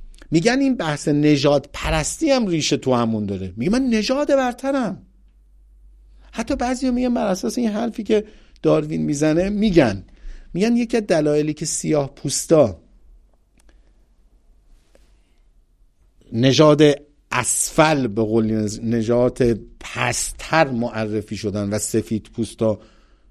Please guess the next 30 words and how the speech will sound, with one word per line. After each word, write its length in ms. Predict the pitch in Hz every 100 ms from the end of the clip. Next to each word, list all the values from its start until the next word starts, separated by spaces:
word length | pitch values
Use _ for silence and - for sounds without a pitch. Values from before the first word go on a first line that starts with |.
| _ _ 117
نژاد 520 | 113 117 113 113 110
برتر، 400 | 110 110 - 190
به 140 | 185
خاطر 320 | 139 123 156
اینکه 300 | 175 202 190
اینا 160 | 175 160
معتقدن 720 | 185 135 127 127 156 180 180
که 160 | 165 190
اینها 600 | 127 123 123 - 139 185 -
تکامل 840 | - - 135 - 139 135 156 196
بیشتری 560 | 185 135 - - 127 101
رو 120 | 82
طی 320 | 82 - 87
کردن، 540 | 78 - 73 69 73 69 _ _ _ _ _ _ _ _ _ _ _ _ _ - _ _ - - -
یه 80 |
مرحله 400 | 160 165 131 135
جلوتر 500 | 139 131 107 101 104
از 140 | 95 87
سیاه 320 | - 85 80
پوستا. 260 | - 95 113
یه 140 | 170
تعابیری 500 | 180 147 135 127 175
رو 100 | 208
می‌گن 200 | 175 180
من 160 | 165 151
اصلاً 320 | 139 147 147 - _ _ _ _ _ _ _ - -
ابا 280 | - 123 147
دارم 280 | 107 90 85
از 180 | 82 -
گفتنش، 680 | 76 - - 76 78 - -